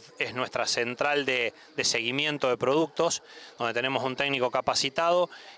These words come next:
que diariamente hace el monitoreo de todas las unidades conectadas. Hoy Grosso Tractores cuenta con más de sesenta unidades conectadas entre tractores, cosechadoras y picadoras,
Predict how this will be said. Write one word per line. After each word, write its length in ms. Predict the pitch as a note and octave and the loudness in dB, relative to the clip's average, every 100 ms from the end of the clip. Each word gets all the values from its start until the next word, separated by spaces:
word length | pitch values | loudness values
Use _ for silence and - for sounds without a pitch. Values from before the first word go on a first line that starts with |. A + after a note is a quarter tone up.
| - | -6
que 100 | B2+ | -2
diariamente 800 | C3+ D3+ D#3 D3+ D#3 E3+ F3+ D3 | 0 0 2 0 0 0 0 0
hace 220 | D3+ - | 0 0
el 80 | C3+ | 0
monitoreo 560 | B2 B2 B2 C3+ D3 C3 | 0 0 0 2 4 2
de 60 | |
todas 200 | C#3+ C#3+ | 4 2
las 120 | C3 | 2
unidades 360 | B2 B2+ C#3 A#2+ | 0 0 0 2
conectadas. 720 | B2 B2+ C3+ E3+ D#3+ D#3 - - | 0 0 0 2 2 2 -2 -2
Hoy 220 | C#3 C#3 | 0 2
Grosso 320 | C3 C3+ - | 2 2 2
Tractores 420 | B2+ B2 C3+ C#3 A2 | 0 0 2 0 2
cuenta 300 | C3 C3 B2 | -2 0 0
con 160 | B2 | 0
más 160 | C3 B2 | 0 2
de 160 | B2 | 0
sesenta 560 | A#2 B2 - D3+ C#3+ C3+ | 0 -2 0 0 0 0
unidades 400 | B2+ B2+ C3+ A#2+ | 0 2 2 2
conectadas 640 | B2 B2+ B2 D#3 D#3 - - - - | 0 0 0 0 0 0 -6 -16 -6
entre 280 | B2 A#2+ A#2 | -4 0 0
tractores, 480 | A#2+ A#2 D3 C#3+ | 0 0 2 2
cosechadoras 720 | - A2+ A#2 B2 C3 C3+ A#2 | 0 0 0 2 2 2 0
y 60 | A2+ | -4
picadoras, 720 | A#2 A#2 C3 D#3 D3+ D3+ - | -6 0 2 4 2 0 -2